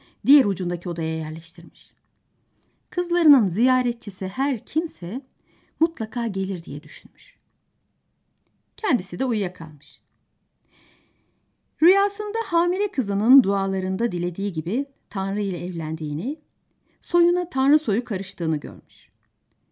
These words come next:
Uyanıp hamile kızının odasına gittiğinde başucundaki bir kurdun kızına yemek getirdiğini görmüş.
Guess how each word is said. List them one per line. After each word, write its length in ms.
Uyanıp 500
hamile 460
kızının 420
odasına 460
gittiğinde 680
başucundaki 680
bir 120
kurdun 500
kızına 340
yemek 380
getirdiğini 540
görmüş. 440